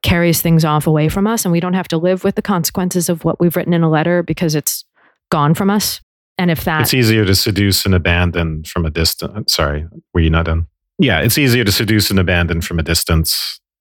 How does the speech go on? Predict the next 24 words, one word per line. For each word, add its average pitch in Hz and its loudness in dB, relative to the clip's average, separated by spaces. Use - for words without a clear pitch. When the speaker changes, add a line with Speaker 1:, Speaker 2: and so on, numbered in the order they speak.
Speaker 2:
than 90 4
to 82 -2
do 80 2
it 80 0
when 82 0
you 78 0
are 76 -4
up - -4
close. - 0
And, 117 2
and 104 4
it's 98 2
also 95 0
easier 98 4
to - -4
idealize 82 0
and 76 -2
create 90 2
a 87 6
romantic 78 0
fantasy 101 0
of 69 -4
a 69 -6
person. 78 -4